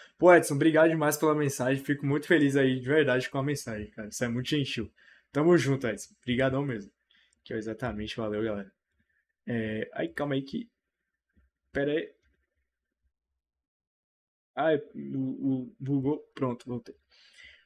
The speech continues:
É, fui compartilhar com o YouTube da B três e ficou bravo. Cara, que, que complicado, né? Mas, enfim,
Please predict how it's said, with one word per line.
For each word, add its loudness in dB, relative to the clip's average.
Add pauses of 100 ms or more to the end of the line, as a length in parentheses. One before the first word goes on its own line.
(1120)
É, -4
fui -6
compartilhar -2
com -6
o 0
YouTube -2
da 2
B 2
três -2
e 0
ficou -4
bravo. 0
Cara, 4
que, -4
que 0
complicado, 0
né? -2
Mas, -2
enfim, -4